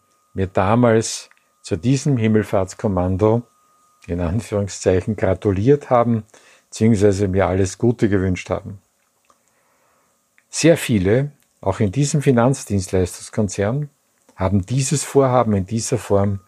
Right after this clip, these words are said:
für völlig unrealistisch gehalten. Und das durchaus aufgrund valider Erfahrungswerte in vergleichbaren Projekten. Wir hätten nun den Projektstart weiter aufschieben können, bis wir dann endgültig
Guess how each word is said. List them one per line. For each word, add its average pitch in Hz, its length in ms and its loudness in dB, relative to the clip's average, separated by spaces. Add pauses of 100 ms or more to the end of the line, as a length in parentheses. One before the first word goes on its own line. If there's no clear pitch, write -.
(120)
für - 220 -6
völlig 135 400 4
unrealistisch 95 760 0
gehalten. 95 580 -10 (520)
Und 151 160 -2
das - 320 0
durchaus 107 560 0
aufgrund 104 420 0
valider 104 420 0
Erfahrungswerte 90 960 -2 (340)
in 90 120 -6
vergleichbaren 95 760 0
Projekten. 87 640 -10 (1900)
Wir 151 120 4
hätten 170 260 2
nun 147 360 4 (140)
den 110 160 0
Projektstart 110 540 2
weiter 101 260 -2
aufschieben 120 480 -4
können, 110 480 -4 (160)
bis 170 240 0
wir 139 100 4
dann 104 200 2
endgültig 123 1080 0